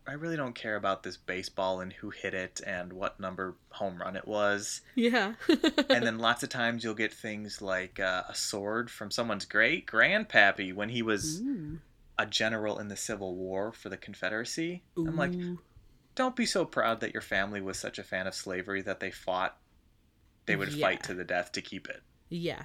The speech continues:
Speaker 2: yeah. <laughs> That's actually a really good tip to D V R it, 'cause then you can forward through not just that, but the commercials as well.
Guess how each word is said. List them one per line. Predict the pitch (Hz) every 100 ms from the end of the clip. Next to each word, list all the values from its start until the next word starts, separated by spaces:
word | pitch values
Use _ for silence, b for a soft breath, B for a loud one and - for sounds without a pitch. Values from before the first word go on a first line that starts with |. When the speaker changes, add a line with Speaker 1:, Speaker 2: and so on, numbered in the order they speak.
| -
Speaker 2:
yeah. | 165 - - -
<laughs> | 262 220 247 - - -
That's | -
actually | 392 254
a |
really | 220 254
good | 226 208
tip | 294 320
to | 180
D | 165 202
V | 185
R | 208 220
it, | -
'cause | 185
then | 196
you |
can | 202 208
forward | - 320 311 -
through | 214 214 220 B B B B -
not | 240 214 214
just | 196
that, | 247 294
but | 226
the | 247
commercials | 254 277 349 - 165 170
as | 175
well. | 277 196